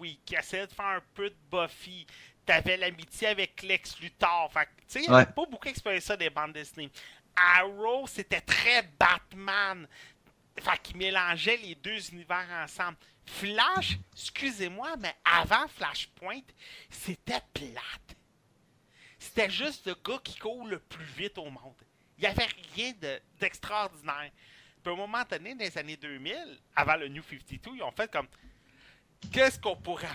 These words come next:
Speaker 1: faire ? On pourrait faire un reboot. » Oui, mais comment expliquer le reboot ? Euh, Flash va courir plus vite, puis il va faire qu'il peut aller dans le temps avec le Flashpoint.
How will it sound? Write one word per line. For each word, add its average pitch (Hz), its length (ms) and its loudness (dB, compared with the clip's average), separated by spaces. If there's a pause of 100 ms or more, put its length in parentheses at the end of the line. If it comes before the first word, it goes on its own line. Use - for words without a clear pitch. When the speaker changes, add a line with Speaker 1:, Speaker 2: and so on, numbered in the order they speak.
Speaker 1:
faire ? 170 320 -2
On 160 120 -10
pourrait 190 320 -4
faire 277 340 0
un 175 120 -2 (140)
reboot. » 175 380 -10 (100)
Oui, 196 140 -12
mais 170 160 -8
comment 165 320 -2
expliquer 226 540 -8
le 175 120 -8
reboot ? 156 380 -12 (520)
Euh, 147 880 -6 (280)
Flash 277 440 4
va 226 100 2
courir 262 420 -6
plus 277 260 -8
vite, 311 340 -6 (400)
puis 202 100 -6
il 202 40 -6
va 220 140 0
faire 240 280 0
qu'il - 180 -16
peut - 240 -2
aller 208 260 0
dans 170 140 -2
le 175 80 -6
temps 240 280 -2
avec 160 240 -6
le 160 80 -2
Flashpoint. 220 560 0